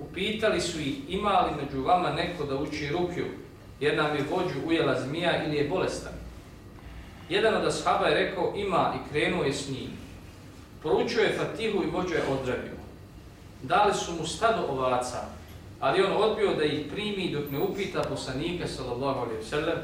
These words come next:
Otišao je Allahovom poslaniku, alejhi salatu vesselam, i ispričao mu šta se desilo.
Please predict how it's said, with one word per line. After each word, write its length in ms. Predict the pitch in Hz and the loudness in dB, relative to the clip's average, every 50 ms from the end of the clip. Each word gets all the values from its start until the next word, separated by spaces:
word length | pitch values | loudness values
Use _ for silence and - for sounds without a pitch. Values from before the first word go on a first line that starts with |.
| - - - - - - - - - - - - - - - - - - | -6 -10 -12 -14 -16 -16 -16 -16 -16 -16 -16 -16 -16 -16 -16 -10 -2 2
Otišao 360 | 185 226 214 - - 196 180 | 4 4 4 4 4 4 6
je 100 | 170 165 | 6 6
Allahovom 440 | 147 - 170 170 165 165 156 143 151 | 6 6 6 6 6 4 2 2 0
poslaniku, 600 | 147 139 - 139 135 147 156 165 160 - 160 139 | -2 -4 -4 -2 -2 -2 -2 -2 -2 0 0 0
alejhi 260 | 131 135 131 127 127 | 2 2 0 0 -2
salatu 440 | - - 135 131 123 120 - 147 165 | -4 -4 -2 -2 0 -2 0 -2 -2
vesselam, 460 | 170 - - 165 156 156 147 139 127 - - - - - | -2 -2 -2 0 2 4 4 4 4 2 -2 -6 -8 -6
i 60 | 139 | -4
ispričao 640 | 135 135 - - - 147 170 190 175 - 180 175 160 147 | -4 -4 -4 -4 -4 0 0 0 0 0 0 0 0 0
mu 60 | 135 - | -2 -2
šta 140 | - 143 147 | 0 0 0
se 160 | 147 147 139 | 0 0 -2
desilo. 380 | 120 123 - - - - - | -2 -2 -2 -2 -4 -6 -10